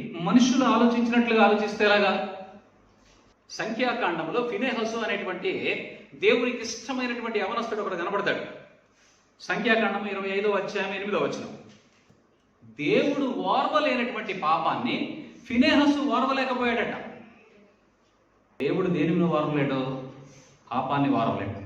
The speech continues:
వ్యభిచారాన్ని ఓర్వలేడు, దొంగతనాన్ని ఓర్వలేడు, అసూయ ద్వేషాన్ని ఓర్వలేడు దేవుడు. దేవుడు ఒప్పుకోడు అసలు వాటిని.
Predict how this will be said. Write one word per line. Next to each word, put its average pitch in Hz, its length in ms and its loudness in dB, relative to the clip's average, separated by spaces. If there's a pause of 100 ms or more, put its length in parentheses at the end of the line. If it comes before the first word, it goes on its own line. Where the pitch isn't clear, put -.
(180)
వ్యభిచారాన్ని 147 640 0
ఓర్వలేడు, 120 500 0 (400)
దొంగతనాన్ని 170 540 2
ఓర్వలేడు, 147 560 2
అసూయ 175 380 0
ద్వేషాన్ని 165 640 0
ఓర్వలేడు 185 460 4
దేవుడు. 175 240 6 (1000)
దేవుడు 202 220 6
ఒప్పుకోడు 240 300 6
అసలు 220 180 2
వాటిని. - 400 -2